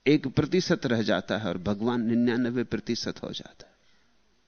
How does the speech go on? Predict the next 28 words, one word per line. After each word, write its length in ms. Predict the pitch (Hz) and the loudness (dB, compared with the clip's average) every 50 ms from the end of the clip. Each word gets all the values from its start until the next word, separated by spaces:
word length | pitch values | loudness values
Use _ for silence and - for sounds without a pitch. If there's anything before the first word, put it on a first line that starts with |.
| _ _ _ _ _ _ _ _ _ - - - - - - - - - - | _ _ _ _ _ _ _ _ _ -20 -18 -16 -16 -16 -16 -18 -10 -2 2
ये 200 | 175 190 226 254 | 4 6 6 6
दो 260 | 262 208 175 190 233 247 | 6 6 8 10 10 10
अवस्थाएं 800 | - - 190 180 185 190 185 - - - 196 208 226 240 240 | 10 8 6 8 8 6 6 4 2 4 6 8 8 8 6
तो 160 | - 220 208 | 6 6 4
शब्दों 460 | - - - 190 170 165 147 180 196 196 | 4 4 4 4 4 4 6 6 6 8
में 160 | 196 185 160 | 8 6 6
कही 260 | - - 143 147 170 | 6 4 4 4 4
जा 200 | 143 135 123 104 | 4 4 2 2
सकती 400 | - - 123 - - - 117 117 | 0 -2 -8 -10 -6 -4 -2 -2
हैं। 100 | 104 - - - _ _ _ _ _ _ - - - - - - - - - - - _ _ _ _ _ - | -2 -4 -8 -14 _ _ _ _ _ _ -20 -20 -20 -20 -18 -18 -16 -18 -18 -20 -20 _ _ _ _ _ 4
तीसरी 420 | - 233 247 - - 262 254 226 - | 6 6 6 6 6 4 4 4 4
अवस्था 520 | - 165 170 175 185 - - - 214 226 | 4 4 6 6 4 4 2 4 4 4
है 180 | 208 180 208 165 | 6 6 4 4
जिसको 320 | 151 165 - - - 151 | 4 2 0 0 0 0
कहा 280 | - - 147 135 156 156 | 0 2 2 4 4 6
नहीं 180 | 170 190 180 | 6 6 4
जा 160 | 135 131 87 | 4 4 2
सकता, 400 | 104 - - - - - 123 104 - - - - - - | 0 -2 -6 -10 -6 -2 -2 -2 -2 -4 -12 -16 -10 -4
जब 260 | 139 135 151 139 120 104 | 0 2 2 2 2 2
भक्त 300 | 139 160 - - - 120 | 2 2 2 0 -4 -4
बचता 420 | 92 110 120 - - - 117 110 | -2 -2 -2 -2 -2 -2 0 0
ही 120 | 131 139 | 2 2
नहीं 160 | 131 131 131 107 | 2 2 2 0
और 80 | 95 | 0
भगवान 440 | 90 107 107 98 104 110 110 113 117 | 0 0 0 0 0 0 0 0 0
ही 100 | 113 113 | 0 -2
बचता 360 | 101 101 104 - - - - | -2 -2 -4 -4 -8 -10 -12
है। 260 | - - - - - | -12 -12 -16 -20 -20